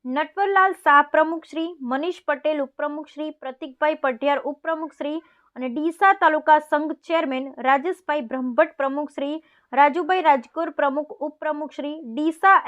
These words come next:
એગ્રો એસોસિએશનના કારોબારી તેમજ સર્વે વેપારી મિત્રો, આખોલ એગ્રો એસોસિએશન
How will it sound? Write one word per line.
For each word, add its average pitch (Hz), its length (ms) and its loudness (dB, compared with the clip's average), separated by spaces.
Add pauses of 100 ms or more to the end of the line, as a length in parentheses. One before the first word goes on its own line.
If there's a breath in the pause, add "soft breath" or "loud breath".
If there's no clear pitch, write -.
એગ્રો 302 260 0 (140)
એસોસિએશનના 294 840 -2
કારોબારી 302 640 4
તેમજ 254 240 -2
સર્વે 302 400 -4 (100)
વેપારી 269 460 0
મિત્રો, 311 320 0 (400 soft breath)
આખોલ 294 420 2 (160)
એગ્રો 302 240 0 (180)
એસોસિએશન 320 640 -4